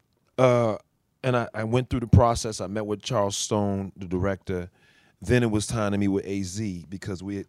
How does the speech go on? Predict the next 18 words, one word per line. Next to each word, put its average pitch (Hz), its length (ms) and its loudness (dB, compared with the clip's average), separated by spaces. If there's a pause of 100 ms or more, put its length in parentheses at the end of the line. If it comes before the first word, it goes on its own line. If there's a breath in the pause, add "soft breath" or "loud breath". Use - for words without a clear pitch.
(220)
you 117 100 -14
know, 101 240 -10 (100)
I 98 100 -8
went 110 320 -4
through - 100 0
the 101 80 -2
preliminary 101 480 4
process. - 580 -16 (580)
So - 180 2
I 104 80 4
go 120 140 4
to 117 60 4
New 113 120 2
York. 110 280 6
I'm 104 120 -2
in 107 60 -4
New 104 60 -2
York. 101 300 2